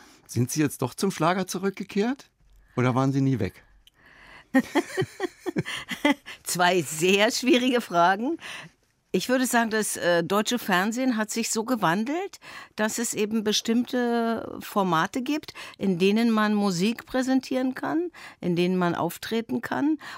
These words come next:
Speaker 2: Und wie dann die, äh, jeweilige Genrebezeichnung ist,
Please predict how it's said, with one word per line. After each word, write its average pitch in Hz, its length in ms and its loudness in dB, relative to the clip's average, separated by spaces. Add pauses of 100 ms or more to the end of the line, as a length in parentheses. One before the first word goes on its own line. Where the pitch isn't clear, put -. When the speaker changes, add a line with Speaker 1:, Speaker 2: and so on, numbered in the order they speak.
(120)
Speaker 2:
Und 180 320 -2
wie 214 160 0
dann 226 320 2
die, 202 480 0
äh, 180 260 2 (240)
jeweilige 214 760 2
Genrebezeichnung 165 1300 0
ist, - 580 -4